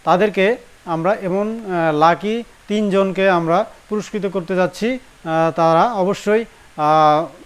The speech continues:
কমেন্ট করবেন আপনি, আহ, যে এই সিভি দিয়ে আবেদন করেছেন এবং সে, সে তার মাধ্যমে আপনারা চাকরি পেয়েছেন। তো এখান থেকে প্রায়, আহ, দেড় থেকে দুই হাজার মানুষ আমার থেকে, আহ, এই সিভিটি নিয়েছিলেন এবং তারা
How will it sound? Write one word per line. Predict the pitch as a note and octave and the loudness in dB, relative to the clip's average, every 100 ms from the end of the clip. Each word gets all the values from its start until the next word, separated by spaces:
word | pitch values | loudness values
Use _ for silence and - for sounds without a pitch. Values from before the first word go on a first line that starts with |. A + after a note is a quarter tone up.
| - | 0
কমেন্ট | F#3 G#3 G3 | 2 2 0
করবেন | F#3+ F#3 F#3 | 0 2 0
আপনি, | D#3 E3 F#3 G3 - - - | 0 -2 -4 -6 -12 -20 -8
আহ, | D#3 D#3+ C#3+ | -2 -2 -2
যে | E3 E3 F#3 | -2 -2 -2
এই | G3+ G#3 G#3 | -2 -2 -2
সিভি | - F#3+ | -6 -6
দিয়ে | F3+ F3+ | 0 2
আবেদন | F3 F#3 | 2 0
করেছেন | F3+ G3 F#3 A3 A#3+ - - | -2 -2 0 -2 -2 -10 -12
এবং | F3 D#3+ F3 | -6 -6 -6
সে, | - E3+ F3 E3+ | -4 -2 -2 -4
সে | - E3+ E3+ | -4 -4 0
তার | E3+ F3 | 0 0
মাধ্যমে | F3 D#3+ D#3+ | -2 -2 -6
আপনারা | D3 D#3 | -6 -6
চাকরি | D#3+ D3 D#3 | -6 -6 -6
পেয়েছেন। | D3+ B2 C3+ G#2 - - - | -4 -4 -6 -8 -16 -20 -8
তো | D#3 D#3 D3 - - - | -2 -2 -4 -10 -16 -6
এখান | D#3+ F#3 | -2 0
থেকে | F#3+ F#3 | 0 -2
প্রায়, | F#3+ F3+ F#3 G#3 A3 - - | 0 4 4 2 -4 -18 -6
আহ, | D#3+ D#3+ D#3+ D#3 | 2 4 4 4
দেড় | F3+ F3+ | 2 2
থেকে | G3 G3 | -2 -2
দুই | E3 F#3+ | -2 -2
হাজার | F3 F3+ F#3+ | 0 0 0
মানুষ | F3 F#3+ F3 - | 0 0 -4 -6
আমার | E3 F3 D#3+ | -2 -2 -2
থেকে, | E3+ F3+ G3+ | -4 -2 -4
আহ, | - - - E3 D3+ D3+ D3+ E3 F#3+ | -10 -20 -10 -2 0 2 0 -2 -4
এই | F3+ | -6
সিভিটি | - F#3 F3+ | -4 -6 -2
নিয়েছিলেন | F#3 G3 F#3+ G#3 A#3 B3 - - | -2 -2 -2 0 0 -2 -14 -12
এবং | E3+ F3 F3+ | -6 -4 -2
তারা | E3+ D#3+ F3 | 0 2 2